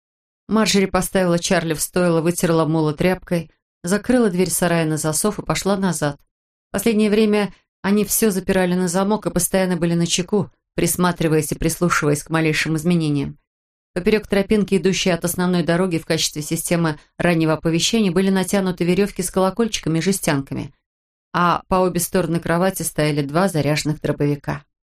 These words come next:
Свен положил седло на специальную подставку и остановился в глубокой задумчивости,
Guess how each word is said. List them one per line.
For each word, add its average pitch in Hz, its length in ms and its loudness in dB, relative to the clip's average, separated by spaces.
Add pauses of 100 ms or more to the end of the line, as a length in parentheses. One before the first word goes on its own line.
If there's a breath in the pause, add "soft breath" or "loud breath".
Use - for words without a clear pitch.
(500)
Свен 208 260 0
положил 190 400 2
седло 185 300 0
на 180 80 2
специальную 170 540 -2
подставку 160 640 -4 (340 loud breath)
и - 60 -2
остановился 190 640 0
в 170 60 -6
глубокой 185 380 0
задумчивости, 165 840 -4